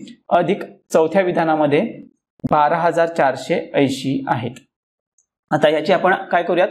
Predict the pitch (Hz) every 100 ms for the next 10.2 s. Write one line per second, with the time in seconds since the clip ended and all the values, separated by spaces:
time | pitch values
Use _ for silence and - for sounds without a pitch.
0 | - 175 143 190 165 156 160 160 151 180
1 | 156 139 123 - 120 117 - _ _ _
2 | - 147 127 - 131 143 156 156 165 -
3 | 143 156 - 151 123 127 123 151 226 -
4 | _ _ _ 151 147 151 156 156 160 160
5 | 165 147 143 139 131 131 147 - 151 160
6 | - 139 135 190 - - - 143 147 139
7 | 156 131 135 143 170 175 143 160 190 -
8 | 160 135 127 - 156 247 - 151 127 123
9 | - 135 - - - - 135 156 156 139
10 | 135